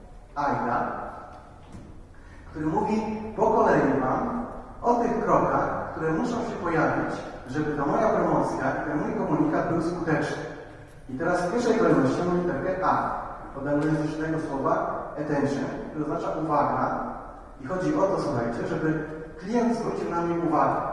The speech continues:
Czyli przygotowuje jakiś taki przekaz, jak na przykład wasz kolega, i ja na niego zwracam uwagę momentalnie, tak? Bo macha tą kartką i nie da się przeoczyć tej osoby.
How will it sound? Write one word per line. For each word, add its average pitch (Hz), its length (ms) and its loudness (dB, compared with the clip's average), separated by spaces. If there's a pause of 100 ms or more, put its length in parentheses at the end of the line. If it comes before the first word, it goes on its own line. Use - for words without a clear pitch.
(680)
Czyli 160 240 -8
przygotowuje 180 520 0
jakiś - 300 2
taki 226 320 2 (380)
przekaz, 202 340 0 (100)
jak 156 240 4
na 139 60 0
przykład - 340 -4 (1120)
wasz 165 260 6
kolega, 170 760 4 (420)
i 151 60 -6
ja 185 160 4
na 175 180 4
niego 165 140 4 (100)
zwracam 156 380 0
uwagę 160 320 4
momentalnie, 156 720 2
tak? - 140 -2 (100)
Bo 131 120 -2
macha 147 180 -2
tą 143 160 -6
kartką 165 320 -2 (120)
i 151 40 0
nie 156 120 -2
da 165 140 4
się 147 240 0 (180)
przeoczyć - 480 4 (180)
tej 135 100 0
osoby. 135 320 0